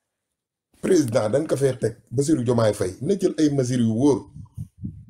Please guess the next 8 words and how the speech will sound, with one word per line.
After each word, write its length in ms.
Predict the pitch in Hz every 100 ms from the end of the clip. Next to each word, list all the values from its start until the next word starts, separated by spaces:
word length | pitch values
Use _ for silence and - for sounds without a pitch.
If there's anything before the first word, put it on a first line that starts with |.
| - - - - - - - - _ _ _
Mais 180 | - 151
gis 140 | 185 185
nga, 140 | 101 - _ _ _ _
li 100 | 139
may 140 | 165 165
wax 300 | 151 - -
chaque 220 | 147 147
jour, 400 | 131 117 -